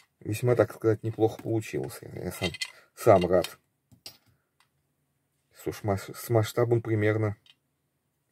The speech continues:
угадал. В общем, всё это покрасится одного цвета, и будет всё хоккейно.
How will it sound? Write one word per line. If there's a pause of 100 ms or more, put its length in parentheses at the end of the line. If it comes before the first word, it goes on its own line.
(380)
угадал. (4000)
В
общем,
всё
это
покрасится
одного
цвета,
и
будет
всё (300)
хоккейно.